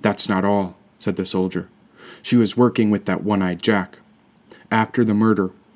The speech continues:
I was ordered to go to the sixth floor and guard the contracts. There were many men with me. We all waited until Evil brought the one-eyed Jack there. It was then that we witnessed the one-eyed Jack use magic to start a fire. He summoned a flame between his hands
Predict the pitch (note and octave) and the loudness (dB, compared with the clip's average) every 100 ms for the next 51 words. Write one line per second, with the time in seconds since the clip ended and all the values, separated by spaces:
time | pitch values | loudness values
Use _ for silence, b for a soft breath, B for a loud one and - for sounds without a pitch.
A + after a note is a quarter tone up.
0 | - A2+ A2+ - A#2 A#2 A#2 A2+ G#2 G#2+ | -2 2 2 2 2 2 2 0 0 0
1 | G2 G2+ - C3+ - - A#2 G2+ F#2+ G2+ | 0 -4 -2 -2 -2 -4 -2 0 -2 -6
2 | G2 G2+ F#2+ F#2 - G#2 G#2 G2+ F#2 - | -2 -2 -2 -4 -4 -4 -2 -2 -6 -10
3 | - _ _ B B B - G#2 G2+ A#2 | -20 _ _ B B B 2 4 6 6
4 | A#2 A2 A2 G2 F#2+ G2 F2 - _ B | 6 4 4 2 -2 -6 -10 -12 _ B
5 | B - A2 A#2 B2 A#2+ A#2 A2 F2+ F#2+ | B -2 0 2 4 6 4 4 2 -2
6 | G2+ - A#2+ G#2+ G2+ G2+ G2+ G2 F#2+ G#2 | -6 0 0 2 0 0 -2 -4 -2 0
7 | G2+ F#2+ G#2 F#2 - G2 F#2 - _ _ | 0 -2 -2 -2 -4 -6 -6 -12 _ _
8 | b b b - A#2+ A2+ G2 F#2 A#2+ G#2+ | b b b -2 0 2 0 2 2 0
9 | F#2+ B B - G#2 G#2+ G#2+ A#2 C3+ - | -2 B B -2 0 2 2 2 2 0
10 | A#2+ G#2+ G#2+ G#2+ G2 G2+ F2+ - b - | 0 2 2 2 0 -4 -4 -8 b -2
11 | G#2+ F#2 G2 G2+ F#2+ G2 - - G2 F#2+ | -2 0 0 0 -2 -4 -6 -4 -2 -4
12 | - A#2 G#2 F#2 F2+ _ _ _ _ _ | -2 -2 0 -2 -8 _ _ _ _ _
13 | b - A2+ - A2 G2+ G2+ - A#2 A#2 | b -2 0 2 2 2 -2 -2 2 2
14 | A#2+ A#2 - B2+ A#2+ - G2 F#2+ F#2 | 2 -2 0 0 0 -2 -2 -2 -4